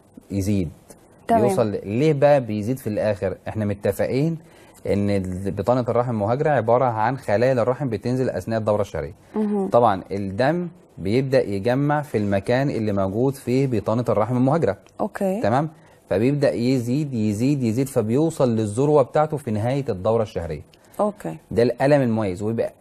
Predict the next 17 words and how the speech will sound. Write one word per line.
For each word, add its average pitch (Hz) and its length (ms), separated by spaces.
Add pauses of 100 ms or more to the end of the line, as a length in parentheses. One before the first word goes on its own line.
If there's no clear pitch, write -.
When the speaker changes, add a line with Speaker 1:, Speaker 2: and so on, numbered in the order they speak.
Speaker 1:
ألم 127 300
شديد 120 540 (180)
لا 110 160
يستجيب 123 640
للمسكنات 107 840
بسهولة. 107 680 (380)
بتبقى 107 300
Speaker 2:
مهم. 214 80
Speaker 1:
السيدة 123 580
يعني 90 640 (300)
بتبقى 92 460
في 110 60
عذاب 101 440
بمعنى 113 340
كلمة 120 360 (140)
عذاب. 87 480 (520)
Speaker 2:
تمام، 233 240